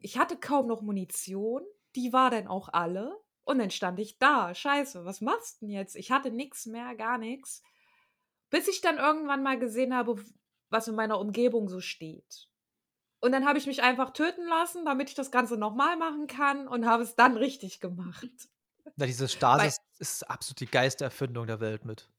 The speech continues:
Speaker 1: Es ist, es ist auf jeden Fall, es macht mega Spaß. Äh, es hat halt, also so von, ich, mittlerweile bin ich ja so voll,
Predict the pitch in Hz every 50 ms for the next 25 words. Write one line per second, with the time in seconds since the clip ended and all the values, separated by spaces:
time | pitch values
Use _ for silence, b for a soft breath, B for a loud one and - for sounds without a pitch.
0 | _ - 233 254 - 339 370 - 277 - - 277 269 277 262 - - - 196 226
1 | 233 262 240 233 240 233 220 208 - 220 214 208 - - 214 214 214 208 202 202
2 | 208 - - 214 208 214 226 247 262 262 - - - 202 214 208 208 202 185 185
3 | 196 - - - - - - _ _ _ _ - - - 226 233 226 - 226 233
4 | 233 226 220 220 220 214 - b b b b b b b b b b b b b
5 | b b b b b b b _ - - 208 214 226 208 233 240 240 - 226 214
6 | 208 - - _ _ - 220 - - _ _ _ _ _ - - - - - 240
7 | 269 277 254 240 220 233 247 285 294 294 226 262 254 254 254 254 247 233 214 220
8 | 214 - - 247 240 247 247 247 247 247